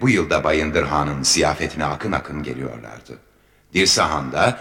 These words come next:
sabah ezanıyla birlikte kırk yiğidini yanına alıp Bayındır Han'ın ziyafetine gelmişti. Onu alıp kara çadıra koydular. Altına kara keçe serdiler,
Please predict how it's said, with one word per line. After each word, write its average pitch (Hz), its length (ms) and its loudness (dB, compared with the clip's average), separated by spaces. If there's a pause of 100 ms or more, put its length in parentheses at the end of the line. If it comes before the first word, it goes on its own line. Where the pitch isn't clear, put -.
(120)
sabah 95 380 2
ezanıyla 76 540 0
birlikte 71 520 -2 (160)
kırk - 360 -2
yiğidini 76 420 0
yanına 73 320 0
alıp - 560 -4
Bayındır 85 380 4
Han'ın 78 440 -2
ziyafetine 69 640 -4
gelmişti. 55 640 -10 (440)
Onu 92 180 6
alıp 78 460 0 (180)
kara 85 280 -2
çadıra 69 400 -8
koydular. 62 520 -12 (480)
Altına 82 460 2
kara 71 260 -4
keçe 69 260 -8
serdiler, 65 760 -2